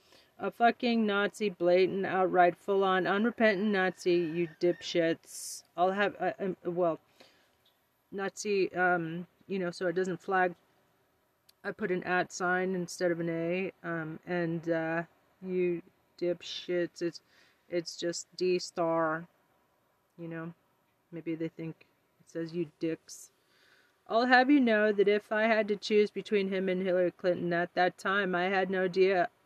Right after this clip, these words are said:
I, I, no idea he could be so downright evil. But it was the disastrous appointments to his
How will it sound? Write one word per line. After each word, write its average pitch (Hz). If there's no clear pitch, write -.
I, 185
I, 185
no 214
idea 190
he 190
could 180
be 190
so 190
downright 175
evil. 208
But 208
it 202
was 208
the 214
disastrous 196
appointments 208
to 208
his 180